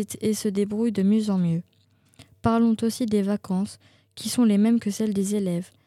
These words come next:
Mais en réalité, les élè-, les enseignants travaillent un peu durant ces vacances. Selon des statistiques, même si les professeurs des écoles ont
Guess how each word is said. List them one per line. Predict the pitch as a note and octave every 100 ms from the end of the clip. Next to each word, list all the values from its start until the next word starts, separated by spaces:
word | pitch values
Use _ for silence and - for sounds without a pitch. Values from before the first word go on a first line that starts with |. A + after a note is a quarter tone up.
| _ _ _
Mais | G#3+ G#3+ G3
en |
réalité, | F#3+ G3+ A3 G3+ F#3+ F#3+ F#3 - _ _ -
les | G#3 G3+
élè-, | A3 G#3+ -
les | G#3 G3+ A3
enseignants | A#3 B3 G#3+ G3+
travaillent | A3 - G3+ G#3+ G#3 G3+ -
un | G3 G3+
peu | G#3 A#3+
durant | G#3+ G#3+ G#3+ A#3
ces | G3+
vacances. | G3 - F3 F3 - _ _ _ _ _
Selon | - A3 A#3+
des | G3+
statistiques, | F#3+ A3 - F#3+ - A3+ B3 - - _ _ _
même | A#3 B3+
si | B3+
les | G#3+
professeurs | G3+ B3 A#3+ A#3 B3+ A#3
des | G#3+ G3
écoles | G3+ A3+ A#3+ C4
ont | -